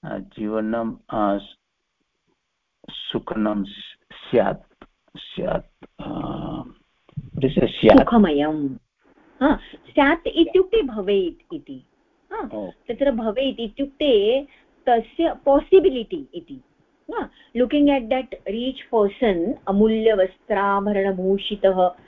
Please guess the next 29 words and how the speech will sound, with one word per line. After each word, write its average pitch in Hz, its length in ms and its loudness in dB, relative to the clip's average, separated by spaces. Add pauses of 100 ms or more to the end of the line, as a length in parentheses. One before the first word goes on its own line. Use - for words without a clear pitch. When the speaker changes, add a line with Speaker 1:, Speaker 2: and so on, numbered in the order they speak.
(240)
Speaker 2:
इति 190 180 0
धनिकः, 185 460 4
that 160 280 0
all 185 460 2
richness, 190 560 -2 (580)
he - 0 -
sees 339 460 4
his 359 140 2
richness 190 680 -8
and - 0 -
all, 160 320 -10
and 294 220 -2
then 349 180 2
he 392 220 0
asked, 185 400 -4 (380)
भवतः 240 640 2
जीवनं 269 540 2
सुखमय 277 680 -2
स्यात् 339 440 -2
ननु? 392 440 2 (460)
भवतः 185 420 4
Speaker 1:
हम्म। 285 160 2
Speaker 2:
जीवनं 294 420 0
तु 302 160 -8
सुखमयं 359 680 0
भवेत्। 285 540 4 (600)
एवं 220 200 2
Speaker 1:
या। 226 40 0
Speaker 2:
सर्वं 220 580 -2